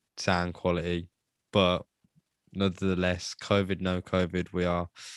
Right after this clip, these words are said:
still here with the content. If you like what we're doing, again, episodes go out every Monday. Keep it tuned, keep it locked in,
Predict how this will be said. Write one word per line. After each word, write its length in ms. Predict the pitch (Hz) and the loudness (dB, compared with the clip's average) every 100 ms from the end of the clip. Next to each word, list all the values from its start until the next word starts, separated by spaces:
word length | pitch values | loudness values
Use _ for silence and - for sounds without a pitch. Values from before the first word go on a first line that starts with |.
| - - | -20 -14
still 240 | - 104 | -2 0
here 180 | 92 92 | 4 4
with 100 | 87 | 2
the 40 | |
content. 640 | 87 - 92 87 90 87 87 _ _ _ _ _ _ _ _ _ _ | 0 0 0 0 -2 -2 -6 _ _ _ _ _ _ _ _ _ _
If 80 | - | -2
you 80 | 107 | 4
like 160 | 113 | 4
what 80 | 101 | 4
we're 100 | 98 | 0
doing, 360 | 87 95 92 92 | 2 2 4 2
again, 400 | 87 95 92 90 _ _ _ _ _ - | 0 2 2 -2 _ _ _ _ _ -2
episodes 520 | 110 - 104 98 90 - | -2 0 0 2 2 2
go 100 | 95 | 0
out 120 | 90 | 2
every 220 | 87 87 | 0 0
Monday. 580 | 85 87 85 85 85 78 _ _ _ _ _ _ _ _ _ _ _ - | 0 -2 0 0 0 -4 _ _ _ _ _ _ _ _ _ _ _ 0
Keep 300 | 117 98 - | 2 2 -2
it 160 | 95 | -2
tuned, 320 | - 95 92 92 | -2 0 0 0
keep 160 | 107 | 0
it 100 | 95 | 0
locked 360 | 95 92 - - | -2 -2 -4 -10
in, 200 | 90 | -8